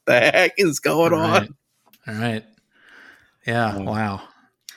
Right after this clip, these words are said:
Speaker 1: but, and so, well, my number four is Something Wicked This Way Comes, which,
Speaker 2: Hey.
Speaker 1: uh, there you go. And it is pretty high. It, it's high because, you know, I, I said earlier that Dracula and, um,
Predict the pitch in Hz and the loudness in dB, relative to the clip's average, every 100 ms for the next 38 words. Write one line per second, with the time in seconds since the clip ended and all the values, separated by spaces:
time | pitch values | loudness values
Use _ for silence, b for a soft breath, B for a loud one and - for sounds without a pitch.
0 | B _ 104 104 - 127 117 - 135 123 | B _ 2 2 4 0 2 4 6 6
1 | 120 123 170 269 233 131 107 - 107 110 | 4 6 4 6 4 4 2 2 2 4
2 | 123 - 110 104 120 120 131 143 143 - | 2 0 -2 -2 -2 0 0 2 0 2
3 | 151 143 185 226 - - - 110 117 131 | 2 4 4 4 -4 -12 -4 2 2 2
4 | 254 123 90 b b b b - 104 107 | -2 -4 -8 b b b b -4 2 4
5 | 107 104 117 117 120 135 120 127 151 214 | 4 2 2 2 4 6 6 4 4 2
6 | - 202 170 131 117 120 127 - B B | 2 2 4 6 6 6 2 -2 B B
7 | 139 139 143 143 135 147 127 127 123 123 | -2 2 2 4 2 0 2 4 4 4
8 | 131 147 135 127 123 117 104 98 - 107 | 2 2 2 2 2 2 2 0 0 2
9 | 104 - 110 101 98 104 98 92 90 92 | 2 2 -2 0 0 0 -2 -6 -4 -2
10 | 92 90 | -2 -6